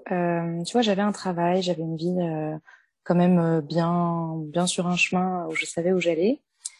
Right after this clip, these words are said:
Et, euh, au bout de deux ans et demi, euh, mon premier contrat s'est arrêté. Et donc, j'étais dans cette espèce de, euh, spirale où tu dois absolument trouver un prochain emploi.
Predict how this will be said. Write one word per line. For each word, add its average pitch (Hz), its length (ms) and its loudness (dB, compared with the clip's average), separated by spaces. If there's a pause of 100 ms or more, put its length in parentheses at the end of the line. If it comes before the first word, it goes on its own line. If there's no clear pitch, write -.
(480)
Et, 208 500 8
euh, 165 440 0 (120)
au 185 100 2
bout 175 220 -2
de 180 180 0
deux 175 260 -2
ans 190 60 2
et 180 120 2
demi, 202 440 2 (120)
euh, 175 100 -2
mon 165 120 -4
premier 190 300 0
contrat 190 260 -2
s'est 185 180 -4
arrêté. 156 340 -4 (1200)
Et 190 80 2
donc, 208 180 6
j'étais 190 260 2
dans 208 140 2
cette 185 220 -2
espèce 185 400 2
de, 175 120 -2
euh, 165 640 -4
spirale 170 480 0
où 180 120 4
tu - 160 -6
dois 170 380 2
absolument 160 600 -2
trouver 175 220 -2
un 175 100 0
prochain 170 300 -4
emploi. 151 320 -10